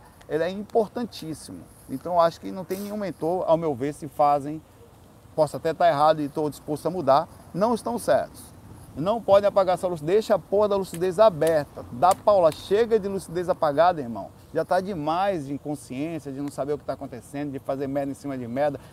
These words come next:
não saber que tá com processo de potencialização espiritual. E às vezes até mesmo você com sua própria dificuldade, sem mudar suas atitudes, achando que tudo é espírito, é o contrário do problema, é você o obsessor de si mesmo.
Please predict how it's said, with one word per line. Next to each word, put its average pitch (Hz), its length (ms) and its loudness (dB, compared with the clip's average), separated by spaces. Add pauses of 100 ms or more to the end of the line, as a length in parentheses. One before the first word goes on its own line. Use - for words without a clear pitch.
não - 80 -6
saber 143 320 -4
que - 60 -16
tá 139 120 -6
com 143 80 -10
processo 139 520 -8 (180)
de 131 80 -8
potencialização 143 760 -4
espiritual. 139 500 0
E 240 60 0
às 180 100 2
vezes 208 160 0
até 220 240 -4
mesmo 226 220 -6
você 190 280 -2
com 190 280 -12
sua 175 180 -2
própria 196 420 2 (220)
dificuldade, 156 840 2
sem 190 360 -10
mudar 156 440 4
suas 156 180 -4
atitudes, 151 400 -6
achando 165 280 -4
que 160 100 -10
tudo 180 220 -6
é 202 60 -2
espírito, 151 460 -6
é 151 40 0
o 151 80 -2
contrário 180 480 2
do 185 80 -6
problema, 151 420 -2
é 143 40 4
você 160 400 -2
o 151 80 0
obsessor 131 480 -6
de 127 60 -12
si - 140 -10
mesmo. 110 380 -8